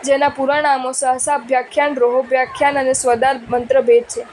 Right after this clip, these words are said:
વગર વિચારે કે ઊંડાણમાં ઉતર્યા વિના એકાએક બોલવામાં આવે તે સહસા અને કોઈના પણ દોષારોપણ કરવું, જેમ કે "તું જૂઠો છે, તું વ્યભિચારી છે", તે અભ્યાખ્યાન.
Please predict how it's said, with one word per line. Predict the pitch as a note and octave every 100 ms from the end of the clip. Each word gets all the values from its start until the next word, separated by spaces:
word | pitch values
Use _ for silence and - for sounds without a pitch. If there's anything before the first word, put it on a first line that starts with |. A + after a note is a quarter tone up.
| - - - - -
વગર | C4 C4 D#4+ E4
વિચારે | D#4 D4+ D4+ D4+
કે | D#4
ઊંડાણમાં | C#4 C4 C#4 C#4+ C#4+
ઉતર્યા | C4+ C4+ C#4+
વિના | C#4 C4+ C4+
એકાએક | B3+ A#3+ C#4+ C#4+
બોલવામાં | B3 B3+ C4 C4+ C4+
આવે | A#3+ B3+
તે | C4+
સહસા | C4 C4 B3 B3 C4
અને | B3
કોઈના | A#3+ B3+ C4 C#4
પણ | D4 C4+
દોષારોપણ | A#3+ A#3+ D4 C4+ B3+ C4 C4
કરવું, | B3+ B3 A#3+
જેમ | B3+
કે | B3+ C4
"તું | B3 D#4
જૂઠો | C4 A#3 B3+
છે, | A#3+ A#3
તું | A3 C4+ B3+
વ્યભિચારી | A#3 A#3 B3+ C4+ D4 C4+ C4+
છે", | A#3+
તે | A3 C4
અભ્યાખ્યાન. | A#3+ - B3+ C4 C4+